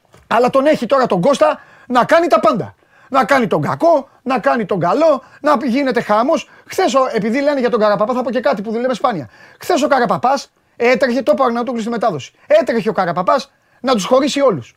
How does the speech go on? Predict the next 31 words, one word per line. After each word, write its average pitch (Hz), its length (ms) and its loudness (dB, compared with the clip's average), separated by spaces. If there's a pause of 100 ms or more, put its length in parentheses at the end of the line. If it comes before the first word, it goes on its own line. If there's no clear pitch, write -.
(120)
Γινόταν 269 400 0
εκεί 240 140 -6
ένα 269 160 0
μπουλούκι. 233 520 -2 (580)
Βλέπεις 233 480 2
μια 247 260 0
ομάδα 233 500 2
αγχωμένη. 202 760 -2 (220)
Βλέπεις 254 440 -2
μια 277 220 2
ομάδα 240 520 2
η 247 80 2
οποία 294 240 2
δεν 311 340 0
είναι 330 220 2
αυτό 254 280 0
που 240 100 -8
πρέπει 269 260 -2
να 240 120 2
είναι. 202 160 -2 (120)
Μπαίνει 349 240 2
ο 302 60 4
Βαλμπουενά 240 460 2
χθες, - 280 -4 (180)
παίξε, 311 280 2
ρε 269 80 4
Βαλμπουενά, 202 520 0 (100)
έχεις - 260 0
κάνει 302 240 0
τα 285 160 0
πάντα. 262 360 0